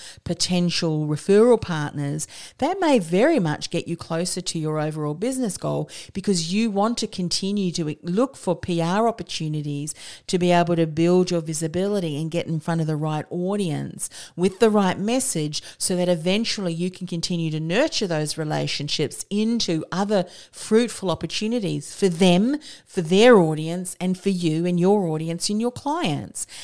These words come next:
And so by saying yes, it's going to help you expand that even more rapidly. Um, so y-, that's something that you need to consider too. And this is the last question, and this is so important too. This is question seven.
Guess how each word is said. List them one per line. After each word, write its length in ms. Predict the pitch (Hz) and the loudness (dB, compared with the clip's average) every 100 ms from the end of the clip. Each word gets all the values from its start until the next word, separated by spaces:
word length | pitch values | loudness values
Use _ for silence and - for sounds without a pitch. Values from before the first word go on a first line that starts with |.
| - - | -16 -4
And 220 | 185 180 | 0 2
so 220 | 202 185 | 4 4
by 180 | 185 185 | 4 0
saying 480 | 180 220 240 233 196 | 0 0 0 0 0
yes, 400 | 262 175 160 - | 2 2 0 -2
it's 140 | 175 | -4
going 240 | - 180 180 | -2 -2 -2
to 140 | 147 | -4
help 380 | - 165 202 - | -4 -2 -4 -4
you 200 | 170 156 | -6 -6
expand 580 | - - - 165 175 165 | -6 -8 -4 -4 -2 -4
that 180 | 147 | -4
even 380 | - 170 170 175 | -4 -4 -2 -2
more 400 | 175 151 143 143 | -2 -2 -2 -4
rapidly. 640 | 156 156 156 165 156 143 160 - - - - - - | -4 -6 -4 -6 -6 -8 -10 -14 -18 -18 -20 -20 -6
Um, 280 | 170 160 160 | -2 -2 -2
so 280 | - 202 190 | 6 6 6
y-, 180 | 185 185 | 0 -2
that's 240 | 214 226 - | 0 2 0
something 300 | 233 190 175 | -2 0 -2
that 100 | - | 0
you 120 | 175 | 0
need 200 | 165 160 | 0 -2
to 40 | |
consider 460 | - 160 - 156 151 | -4 -6 -4 -2 -2
too. 340 | - 165 147 147 | -2 0 0 0
And 120 | 185 | 0
this 140 | 240 302 | 0 -2
is 80 | 262 | -4
the 120 | 208 | -2
last 400 | 170 151 156 - | -2 -2 -4 -6
question, 520 | - 147 - 151 165 | -6 -4 -4 -4 -4
and 160 | 240 320 | -4 -4
this 200 | 349 285 | -2 -2
is 80 | |
so 220 | - 170 156 | 0 0 -2
important 500 | 156 151 147 143 - | -4 -4 -4 -4 -6
too. 320 | 147 147 151 | -6 -6 -6
This 120 | 185 | -6
is 120 | 180 | -6
question 560 | - _ - 220 - 175 | -8 _ -4 -2 -2 -6
seven. 420 | - 151 151 | -4 -4 -2